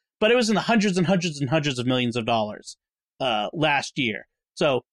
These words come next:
big, big business, big game. So the story is that there are kids who are suffering from, uh, mostly boys, uh, who are suffering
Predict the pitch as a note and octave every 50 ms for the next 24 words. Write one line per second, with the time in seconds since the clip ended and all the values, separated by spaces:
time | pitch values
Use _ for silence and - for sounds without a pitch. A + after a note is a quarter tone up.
0 | _ _ _ _ _ C4 C4+ C4 B3 A3+ F#3+ D3+ C3 - - F#3+ F3 E3 E3 D3
1 | C#3 - _ _ - - D#3+ D3+ C#3 C3 D3+ C#3 C3 B2 - - - - E3 E3
2 | D#3 C#3 - B2 A2+ A2 - - _ _ _ _ _ _ _ _ _ _ _ _
3 | _ _ _ _ - A#3+ A3 G#3 G#3 - - - - - C#4 D#4 F4+ F#4+ E4+ B3
4 | F#3+ D#3+ C#3+ C#3+ B2 D3 C3+ C3 B2+ B2 B2 B2 A#2+ B2 B2 - - - - -
5 | _ - D#3+ C#3 E3 D#3+ D#3+ D#3+ D3+ D3+ - - _ _ _ _ _ - - E3
6 | D3 F3+ F#3+ F#3+ F#3+ F#3 F3+ F3+ E3+ E3+ - - - - C4+ B3+ B3 C4 A#3+ A3
7 | - - - - - F3+ F#3 G3+ G3 F#3 F3+ F3 - - - A#3+ A#3 A3 - A#3
8 | G#3+ G#3+ G#3 G#3 G#3 G3+ - - _ G#3+ F3 F3 E3+ E3+ E3+ E3+ F3 F3 - _
9 | _ _ _ _ _ _ _ _ _ - C#3+ C3+ C#3+ D3 F3 F#3 - A#3+ G#3 F3
10 | F#3+ E3+ D#3+ D3+ D3+ D#3 D3+ - - _ _ _ _ _ - - _ - - D3+
11 | D#3 D3+ D3+ E3+ E3+ D#3+ - - - A#3+ A#3 A3 - A#3 A3 G#3 G3